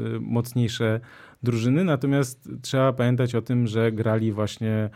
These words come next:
mieli Detroit u siebie, grali w Memphis, grali w San Antonio, grali w Waszyngtonie, grali w, na Brooklynie, grali w Toronto, więc było też sporo słabszych drużyn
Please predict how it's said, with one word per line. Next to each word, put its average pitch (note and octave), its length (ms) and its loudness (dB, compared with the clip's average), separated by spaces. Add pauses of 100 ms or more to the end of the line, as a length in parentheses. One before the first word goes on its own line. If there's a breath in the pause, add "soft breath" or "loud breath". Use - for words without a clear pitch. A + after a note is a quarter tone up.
(360 loud breath)
mieli G#2 280 -2
Detroit B2+ 420 0
u A#2+ 40 -4
siebie, A2+ 540 0
grali G2+ 300 -2
w F#2+ 60 -8
Memphis, A#2 560 0
grali G2 220 -6
w - 60 -12
San G#2 160 -4
Antonio, A2+ 640 0
grali G2 260 -6
w F2+ 40 -10
Waszyngtonie, A2+ 1000 -2
grali F#2+ 420 -6
w, F#2+ 280 -14
na G2 160 -6
Brooklynie, A#2 720 0 (460 loud breath)
grali G2 300 -4
w - 80 -16 (140)
Toronto, B2 680 2
więc D3 380 -8 (680)
było E3+ 300 4
też E3+ 140 2
sporo D#3 720 4
słabszych C3 420 0
drużyn G#2+ 360 0